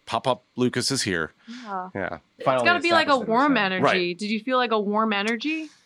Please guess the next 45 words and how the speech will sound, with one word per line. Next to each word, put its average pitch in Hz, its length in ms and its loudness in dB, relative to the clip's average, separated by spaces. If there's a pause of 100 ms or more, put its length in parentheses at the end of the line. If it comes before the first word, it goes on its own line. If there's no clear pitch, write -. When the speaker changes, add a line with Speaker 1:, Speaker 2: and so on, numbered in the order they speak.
(260)
Speaker 1:
It 190 60 6
was 196 160 4
kind 175 180 2
of 139 80 2
in 139 80 2
between 107 380 -2
'cause 98 140 -4
it 120 100 -2
still - 220 4
kind 131 280 0
of 101 60 -6
freaked 110 300 -2
us 92 120 -2
out. 87 220 0 (160)
Speaker 2:
Right. 180 260 -2 (260)
That 208 100 -4
Speaker 1:
Eh, - 20 0
Speaker 2:
makes 190 180 -8
sense. - 260 -16
Speaker 1:
yeah. 101 200 0
And 127 180 4
it 160 60 6
was 165 100 4
always 196 300 4
one 175 100 4
of 165 80 0
those 147 180 0
things 143 220 2
where 120 180 0
I 120 140 2
would 151 120 -4
experience 147 440 -2
something 139 320 0
and 110 80 -4
she - 220 0
wouldn't, 131 460 2
or - 20 -20
Speaker 2:
Mm-hmm. 202 300 -6
Speaker 1:
she 131 160 2
would 143 100 0
experience 127 420 -2
it 120 180 -2
and 113 140 0
I 117 160 2
wouldn't. 120 400 0